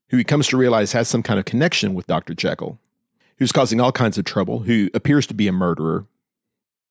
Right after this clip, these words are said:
and certainly a bad fellow all the way around. And only at the end, when the narrator finds Doctor Jekyll's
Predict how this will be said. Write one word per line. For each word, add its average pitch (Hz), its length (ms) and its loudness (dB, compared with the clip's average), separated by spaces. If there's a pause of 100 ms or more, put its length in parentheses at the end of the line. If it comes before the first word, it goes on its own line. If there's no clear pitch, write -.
and - 100 -12
certainly 113 360 2
a 87 100 0
bad 110 500 -2
fellow 104 240 0
all 101 120 0
the 98 60 0
way 98 180 0
around. 90 380 -2 (1500)
And 127 120 0
only 214 260 4
at 208 60 -2
the 190 200 4
end, - 320 -4 (720)
when 123 560 2 (100)
the 104 340 0
narrator 110 720 2
finds 120 480 -2
Doctor 113 300 -2
Jekyll's 101 600 -2